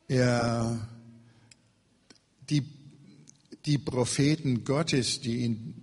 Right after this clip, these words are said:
von denen der Bibel berichtet wird, die hat Gott zur Korrektur des Königs oder der Könige und des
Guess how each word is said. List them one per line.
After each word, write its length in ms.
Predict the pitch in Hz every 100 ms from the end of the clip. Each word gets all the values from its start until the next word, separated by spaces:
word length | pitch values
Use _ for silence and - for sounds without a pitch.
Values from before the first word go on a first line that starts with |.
| -
von 300 | - - 117
denen 260 | 131 131 120
der 120 | 110
Bibel 400 | 110 165 190 185
berichtet 720 | 127 117 127 127 - 110 101
wird, 360 | 120 139 180 - - - - - _ - - _ _ _ _ -
die 260 | 156 196 151
hat 320 | 160 - -
Gott 260 | 147 180
zur 280 | - 147 123
Korrektur 1300 | - 143 135 135 113 - - 156 165 135 113 127 175 - - - - - - _
des 340 | 135 120 - -
Königs 960 | - 139 143 160 175 196 - - - -
oder 260 | 170 123 117
der 300 | 120 120 127
Könige 840 | - 143 151 156 160 160 165 196 - - - - _ _ -
und 500 | 143 147 147 - - - -
des 460 | 135 - - -